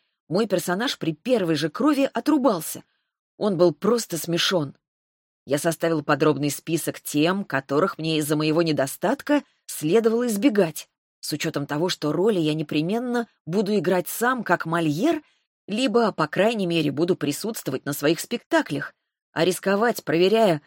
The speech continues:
упаду ли я в обморок и от театральной крови, мне не хотелось. Значит, придется избегать сражений вампиров, юных девственниц, поисков Грааля, в общем, всего увлекательного.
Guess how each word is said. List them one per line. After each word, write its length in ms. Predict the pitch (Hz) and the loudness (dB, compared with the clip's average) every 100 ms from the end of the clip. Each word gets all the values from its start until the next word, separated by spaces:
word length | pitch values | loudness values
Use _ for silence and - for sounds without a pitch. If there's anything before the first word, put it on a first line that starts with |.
| _ - | _ -8
упаду 460 | 160 165 156 220 | 0 2 2 2
ли 80 | 226 | 2
я 140 | 151 | 2
в 120 | 151 190 | 4 2
обморок 460 | 233 196 147 - _ _ - | 2 4 2 0 _ _ -4
и 80 | 156 | 0
от 160 | 165 | 0
театральной 640 | - 170 160 175 190 160 147 | 2 0 4 2 2 0 -2
крови, 440 | 160 165 180 294 _ _ - | 0 2 2 -2 _ _ -10
мне 220 | 139 151 | -4 -2
не 80 | 160 | 0
хотелось. 680 | 185 185 - 139 147 - - _ _ _ 139 | 0 0 0 -2 -2 -6 -14 _ _ _ -8
Значит, 380 | 143 214 294 - | -4 -2 -2 -2
придется 420 | 254 277 - 254 | 0 0 0 -4
избегать 460 | 208 202 196 240 | -2 -2 0 -2
сражений 580 | - 151 156 160 214 175 | -2 -2 0 0 0 -2
вампиров, 720 | 143 151 147 233 233 180 - - | 0 -2 -2 -2 -2 -2 -6 -10
юных 340 | 147 208 151 | -4 -2 -2
девственниц, 720 | 143 196 226 - 185 185 - - _ | -2 0 0 0 0 0 -4 -14 _
поисков 460 | 147 156 151 156 139 | 2 4 4 -2 0
Грааля, 520 | 151 139 175 208 175 _ _ - | 2 4 4 0 -2 _ _ -8
в 180 | 139 165 | -2 0
общем, 400 | - - 269 226 _ _ | 2 0 0 -4 _ _
всего 380 | - 277 202 220 | -6 -2 4 4
увлекательного. 760 | 240 220 - 226 - 156 143 | 4 2 2 0 0 -4 -4